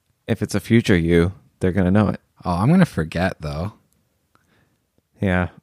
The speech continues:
Speaker 2: Plus,
Speaker 1: Like,
Speaker 2: it needs
Speaker 1: future
Speaker 2: to,
Speaker 1: you's gonna forget.
Speaker 2: it needs to be something from childhood that's, like, deep, deep
Speaker 1: Yeah,
Speaker 2: seated.
Speaker 1: yeah, yeah.
Speaker 2: Or else my, the, the faultiness of memory will get to me.
Speaker 1: You must have some sort of, like, uh, some,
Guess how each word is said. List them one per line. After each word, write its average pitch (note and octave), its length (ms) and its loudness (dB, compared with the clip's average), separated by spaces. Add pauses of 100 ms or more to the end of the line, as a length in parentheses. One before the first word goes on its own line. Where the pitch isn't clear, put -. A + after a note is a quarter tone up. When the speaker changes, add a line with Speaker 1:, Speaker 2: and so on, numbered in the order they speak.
(380)
Speaker 2:
Plus, A#2 220 0
Speaker 1:
Like, D#3+ 80 0
Speaker 2:
it - 40 4
needs D#3+ 100 4
Speaker 1:
future C#3+ 140 2
Speaker 2:
to, C#3+ 60 6
Speaker 1:
you's C#3 120 0
gonna C#3+ 220 0
forget. C#3 260 -4
Speaker 2:
it D3+ 60 2
needs E3+ 220 0
to G#3 60 -8
be G#3 120 -2
something C#3+ 400 2
from B2 240 0
childhood F#2+ 580 -2
that's, E2+ 240 -8
like, E2+ 160 -6 (560)
deep, F#2 240 -4 (420)
deep G2 240 -4
Speaker 1:
Yeah, A2+ 360 4
Speaker 2:
seated. E2 80 -18 (100)
Speaker 1:
yeah, G2 420 2 (120)
yeah. F#2 200 -4 (300)
Speaker 2:
Or F#2+ 140 0
else F#2+ 200 0
my, F2+ 360 0 (260)
the, F#2 180 -4 (200)
the G2+ 100 -4
faultiness G#2+ 560 2
of F#2 80 -4
memory F#2 460 0
will E2 260 -8 (220)
get - 200 -4
to - 80 -6
me. E2+ 260 -6 (280)
Speaker 1:
You D#3 140 4
must D#3+ 180 4
have G#2 160 2
some F#2+ 180 0
sort F2 220 -2
of, D#2+ 160 -4
like, E2+ 300 -2
uh, E2+ 220 -2 (840)
some, F#2+ 400 0